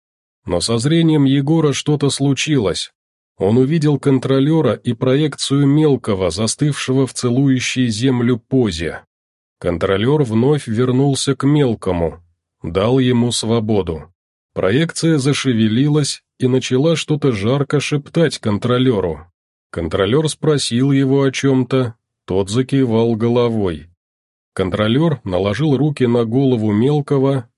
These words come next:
проекция его замигала. Другой рукой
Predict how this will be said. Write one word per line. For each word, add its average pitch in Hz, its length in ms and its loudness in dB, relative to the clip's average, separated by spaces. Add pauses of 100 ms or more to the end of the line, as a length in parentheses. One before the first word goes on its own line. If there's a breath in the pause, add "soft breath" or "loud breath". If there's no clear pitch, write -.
(160)
проекция 117 640 -2
его 127 360 2
замигала. 117 800 0 (480)
Другой 95 440 0
рукой 139 540 0